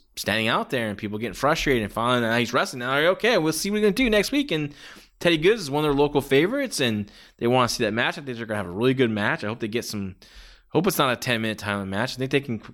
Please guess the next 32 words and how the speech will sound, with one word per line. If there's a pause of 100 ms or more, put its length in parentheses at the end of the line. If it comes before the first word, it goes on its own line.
go
a
little
longer.
I
wanna
see
what
they
can
do. (480)
Um, (720)
and
the
manager, (920)
Sydney,
uh, (1160)
manager
Sydney, (140)
<laughs>
I
should
have
said
something,
excuse
me,
I
s-,
I
apologize,
but